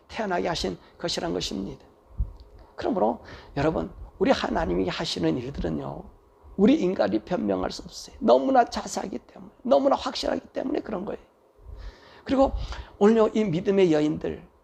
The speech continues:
정말 이 여인들은요, 남다른 그 믿음을 갖고 있어요. 세상 사람과 다른 믿음을 가지고 있다는 것입니다. 룻도 그러고요, 기생 라합도 그러고요, 다말도 그러고요. 그리고요, 오늘 본문의 말씀,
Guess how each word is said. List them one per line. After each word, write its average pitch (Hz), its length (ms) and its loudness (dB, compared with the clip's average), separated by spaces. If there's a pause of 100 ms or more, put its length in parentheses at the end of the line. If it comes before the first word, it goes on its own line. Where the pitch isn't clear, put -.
(240)
정말 214 340 -2
이 214 140 6
여인들은요, 180 600 2
남다른 277 760 4 (580)
그 156 340 -2 (240)
믿음을 262 360 2
갖고 - 320 -6
있어요. - 240 -18 (420)
세상 262 400 2
사람과 247 500 2
다른 330 340 4
믿음을 247 360 -2 (240)
가지고 202 320 -6
있다는 190 300 -4
것입니다. - 480 -10 (1000)
룻도 139 400 2
그러고요, 135 640 -2 (260)
기생 147 360 2
라합도 - 460 -4
그러고요, 143 420 -2
다말도 202 480 -4
그러고요. - 420 -12 (760)
그리고요, - 360 -4 (460)
오늘 247 180 8
본문의 220 380 2
말씀, - 340 0